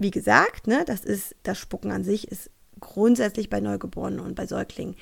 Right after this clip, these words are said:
ganz häufig, aber in, ähm, Verbindung mit, ja, wirklich mit so Schreiattacken, mit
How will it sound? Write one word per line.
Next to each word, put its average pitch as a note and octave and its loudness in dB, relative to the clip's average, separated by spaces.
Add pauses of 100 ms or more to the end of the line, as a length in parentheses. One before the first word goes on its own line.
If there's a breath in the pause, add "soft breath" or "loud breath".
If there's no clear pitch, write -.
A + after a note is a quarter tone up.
(260 soft breath)
ganz F#3 -2
häufig, D4 2 (380 loud breath)
aber C#4 0 (120)
in, G#3+ 2
ähm, G#3 2
Verbindung C#4 6
mit, G#3+ 2 (560 loud breath)
ja, F#3+ 4
wirklich - -6
mit - -8
so - -6
Schreiattacken, A#3 -2
mit - -2